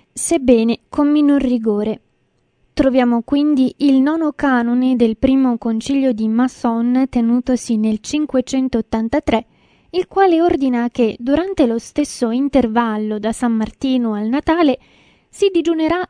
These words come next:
il lunedì, il mercoledì, il venerdì e si celebrerà il sacrificio secondo il rito quaresimale. Qualche anno prima,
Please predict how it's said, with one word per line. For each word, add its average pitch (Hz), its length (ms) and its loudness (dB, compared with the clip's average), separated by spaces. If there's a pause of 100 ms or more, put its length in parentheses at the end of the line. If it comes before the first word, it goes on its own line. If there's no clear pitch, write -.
il 262 160 -2
lunedì, 220 500 -2 (120)
il 269 200 0
mercoledì, 240 640 -2 (180)
il 262 200 0
venerdì 254 560 -2 (500)
e 339 140 0
si 285 340 -4
celebrerà 269 680 0
il 233 80 -2
sacrificio 277 680 -4
secondo 240 680 -2
il 320 260 0
rito 214 440 -6 (100)
quaresimale. 233 880 -2 (1700)
Qualche 320 320 0
anno 240 200 2
prima, 311 380 0